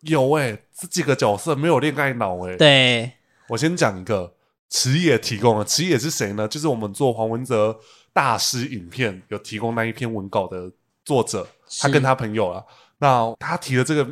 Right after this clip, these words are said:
Speaker 1: 名单，我实在觉得太有趣了。
Speaker 2: 嗯。
Speaker 1: 问天谴。
Speaker 2: 对，问天谴真的有够冷静。
Speaker 1: 就是我
Speaker 2: 冷静到我觉得梅神官真的也很伟大。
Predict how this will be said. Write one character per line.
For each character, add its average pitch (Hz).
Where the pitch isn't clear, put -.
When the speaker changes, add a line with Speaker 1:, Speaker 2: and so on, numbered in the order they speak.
Speaker 1:
名 113
单， 117
我 107
实 92
在 107
觉 107
得 95
太 -
有 98
趣 87
了。 92
Speaker 2:
嗯。 127
Speaker 1:
问 120
天 104
谴。 -
Speaker 2:
对， 127
问 170
天 170
谴 120
真 135
的 135
有 104
够 127
冷 101
静。 107
Speaker 1:
就 175
是 208
我 127
Speaker 2:
冷 156
静 170
到 165
我 123
觉 123
得 120
梅 131
神 139
官 135
真 139
的 127
也 113
很 113
伟 107
大。 113